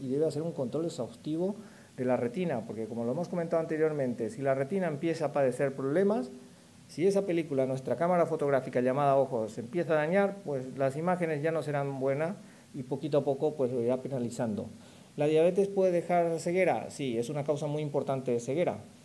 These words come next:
Eh, puede llegar en último grado a producir un desprendimiento de retina traccional o un edema macular.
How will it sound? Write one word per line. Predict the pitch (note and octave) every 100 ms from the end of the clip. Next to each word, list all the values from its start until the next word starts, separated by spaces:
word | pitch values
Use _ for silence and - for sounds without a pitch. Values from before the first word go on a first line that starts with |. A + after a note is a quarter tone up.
| - -
Eh, | B2+ C3 A#2+
puede | B2 C#3 C#3+
llegar | C#3+ D3
en | D3 C#3
último | C#3 C#3 D3 C#3+ C#3 C3
grado | C#3+ C#3+ D3 C#3+
a | C3 C3 - -
producir | B2+ B2 C3
un | C#3
desprendimiento | C3 - C3 C3 C3+ C3 C#3
de | C3
retina | B2+ B2+ C#3 A#2+ -
traccional | - B2+ - C3 C#3+ A3 A3+ - - - - - -
o | D3+
un | D3+ D#3
edema | D3 C#3+ D3
macular. | D3 D3 D3 C#3+ F3 G#3+